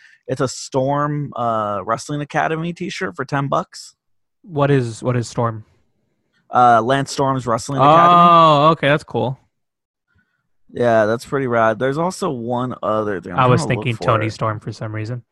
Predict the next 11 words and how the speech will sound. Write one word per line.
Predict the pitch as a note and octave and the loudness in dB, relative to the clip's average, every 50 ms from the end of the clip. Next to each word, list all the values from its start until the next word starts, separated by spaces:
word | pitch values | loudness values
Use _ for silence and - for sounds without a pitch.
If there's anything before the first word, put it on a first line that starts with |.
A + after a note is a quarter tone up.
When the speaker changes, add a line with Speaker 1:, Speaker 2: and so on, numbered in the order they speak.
| _ _ _ _ _ _ | _ _ _ _ _ _
Speaker 1:
No, | D3 D3+ D3+ | -2 0 0
no, | D3 C3+ B2+ | 0 0 -2
no, | B2 A2 G#2 F#2 D#2 F2 G2+ | -2 -2 -4 -4 -4 -2 -2
no, | B2 - | 0 2
no. | E3+ D#3+ C#3 - | 2 2 2 0
<laughs> | - | -6
Cl-, | - D#2+ B2 C3 - _ - - - - _ _ | -6 -4 -4 -4 -4 _ -20 -20 -20 -20 _ _
that'd | - - G#2+ A2 G2+ | -12 -10 -10 -10 -10
be | A2 A2 A2+ F#2+ G2 A#2+ | -8 -8 -8 -6 -6 -6
even | B2+ B2+ B2+ B2+ B2+ | -6 -6 -6 -8 -8
cool, | - E3+ F3+ G#3 F3+ F3+ A3+ F#3 F3+ - | -8 -6 -6 -4 -4 -6 -6 -8 -12 -16